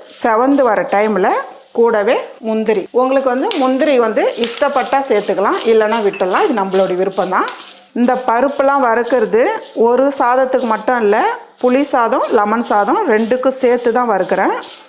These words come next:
இந்த டைம்ல கூடவே கருவேப்பிலையும் கொஞ்சம் சேர்த்துக்குங்க, நல்லா இருக்கும்.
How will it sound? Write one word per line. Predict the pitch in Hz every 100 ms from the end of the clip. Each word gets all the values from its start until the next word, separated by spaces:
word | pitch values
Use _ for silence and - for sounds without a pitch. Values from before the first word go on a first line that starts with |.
| - - - - 214
இந்த | 233 269 269
டைம்ல | 262 262 254 214 539 - - -
கூடவே | 247 226 226 440 - 214
கருவேப்பிலையும் | 202 240 254 226 247
கொஞ்சம் | 202 165 180
சேர்த்துக்குங்க, | 170 170 165 190 349 - 202
நல்லா | 185 185 180
இருக்கும். | 156 220